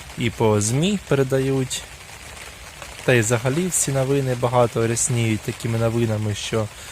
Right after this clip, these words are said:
глобальне потепління впливає на... і дає вже про себе знати, і впливає на фермерські угіддя.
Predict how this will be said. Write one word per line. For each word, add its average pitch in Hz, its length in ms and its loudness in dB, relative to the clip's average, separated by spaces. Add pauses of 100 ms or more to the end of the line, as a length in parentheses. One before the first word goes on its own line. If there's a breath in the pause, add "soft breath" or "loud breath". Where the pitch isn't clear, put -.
(280 loud breath)
глобальне 117 480 4
потепління 127 720 -2
впливає 110 680 2
на... 107 240 2 (1600 loud breath)
і 135 80 4
дає 135 260 6
вже 139 220 4
про 131 160 0
себе 135 300 4
знати, 120 540 4 (1040)
і - 40 0
впливає 120 680 4
на 107 460 2 (340)
фермерські 151 560 4
угіддя. 120 600 2